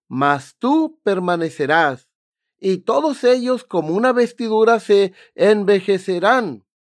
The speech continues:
Como un vestido los mudarás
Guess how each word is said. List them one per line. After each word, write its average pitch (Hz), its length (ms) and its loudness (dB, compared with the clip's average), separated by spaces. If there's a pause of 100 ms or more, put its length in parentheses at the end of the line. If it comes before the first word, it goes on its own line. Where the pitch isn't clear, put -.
(380)
Como 160 420 -2
un 196 140 -2
vestido 214 560 0
los 202 160 -2
mudarás 160 760 0